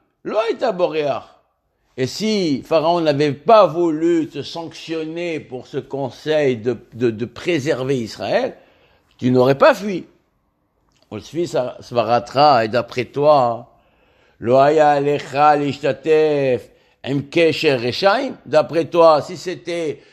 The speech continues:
tu aurais même pas dû t'associer dans cette assemblée de méchants qui p-,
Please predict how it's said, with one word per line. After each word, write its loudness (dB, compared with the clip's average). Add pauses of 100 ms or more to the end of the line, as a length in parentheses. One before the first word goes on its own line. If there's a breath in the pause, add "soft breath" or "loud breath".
(120 soft breath)
tu -6
aurais -4
même -6
pas 2
dû -4
t'associer 2
dans -8
cette -10
assemblée -6
de -6
méchants -4 (240 loud breath)
qui -2
p-, -12